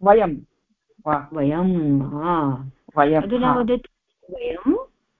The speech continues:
Speaker 1: वयं प्रश्नम् अपृच्छाम।
Speaker 2: हम्म। अपृच्छाम। हम्म? सम्यक्। हा, अधुना स्पष्टमस्ति
Speaker 1: अस्तु भगिनि।
Speaker 2: भगिनि?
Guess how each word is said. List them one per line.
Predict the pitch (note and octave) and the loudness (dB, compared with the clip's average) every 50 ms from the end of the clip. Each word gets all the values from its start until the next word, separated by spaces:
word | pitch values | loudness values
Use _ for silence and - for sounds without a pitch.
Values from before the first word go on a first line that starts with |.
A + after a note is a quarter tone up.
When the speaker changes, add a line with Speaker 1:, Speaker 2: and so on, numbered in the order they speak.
| _ _ _ _ _ _ _ _ _ _ _ _ _ _ _ _ _ _ _ _ _ _ _ _ _ _ _ _ _ _ _ _ - | _ _ _ _ _ _ _ _ _ _ _ _ _ _ _ _ _ _ _ _ _ _ _ _ _ _ _ _ _ _ _ _ 0
Speaker 1:
वयं | F3 F3+ F#3 G3 G#3 G3+ A3+ A#3 A#3 | 4 4 6 6 6 4 2 0 -2
प्रश्नम् | A3+ - F#3+ G3 F#3+ - - G3 G3 G3 G3+ A3 A#3 - - _ _ _ _ _ _ _ _ _ _ _ _ _ _ _ _ _ - | 0 2 2 2 2 -2 -6 -4 -2 -2 0 -2 -4 -4 -8 _ _ _ _ _ _ _ _ _ _ _ _ _ _ _ _ _ 2
अपृच्छाम। | D#3+ E3+ - G3 G3 F#3+ F#3+ - - - F3+ E3 D#3+ D#3+ D#3+ | 2 4 4 2 0 0 -2 -8 -2 2 2 4 4 4 2
Speaker 2:
हम्म। | C3 - - - _ _ _ _ _ _ _ _ _ _ _ _ _ - D3+ D3+ - - D#3+ D#3+ D#3+ D#3 D3 C#3+ C#3 C3 - _ _ _ _ _ _ _ _ _ _ _ _ _ _ _ _ _ _ _ _ _ _ _ - | 0 -2 -4 -10 _ _ _ _ _ _ _ _ _ _ _ _ _ -12 -12 -12 -10 -8 -6 -4 -2 0 0 0 0 -2 -6 _ _ _ _ _ _ _ _ _ _ _ _ _ _ _ _ _ _ _ _ _ _ _ -10
अपृच्छाम। | D#3 C#3+ - - - D3 C#3 - - - E3 D3 C#3+ C#3 C3+ C#3 C#3+ | -10 -6 -2 -2 -2 -2 -2 -6 -8 -4 0 2 2 4 4 4 4
हम्म? | D3 D#3 E3 E3 D#3+ D3+ D3 C#3+ C3+ - - C3+ - _ _ _ _ _ - G#3 C#4+ | 4 4 4 4 4 4 4 2 0 -2 -4 -10 -14 _ _ _ _ _ -2 0 0
सम्यक्। | G4+ G#4+ - _ _ _ _ _ _ _ _ _ - A3+ C3+ B2+ A#2+ B2 - - _ _ _ _ _ _ - D#4 | 0 -2 -6 _ _ _ _ _ _ _ _ _ 0 0 0 0 -2 -8 -14 -20 _ _ _ _ _ _ -4 -4
हा, | F4+ - - | -2 0 2
अधुना | A#3 A#3 C4+ C#4 C#4 | 4 6 8 6 6
स्पष्टमस्ति | C#4 C#4 - C4 C4+ - - E4+ E4 E4+ D#4+ - | 4 2 0 -2 -2 -2 0 0 2 2 2 2
Speaker 1:
अस्तु | - | 2
भगिनि। | - - - | 2 2 2
Speaker 2:
भगिनि? | F#4 F4 E4 F#4+ G4 B4 - - - | 2 2 0 0 0 -2 -4 -8 -12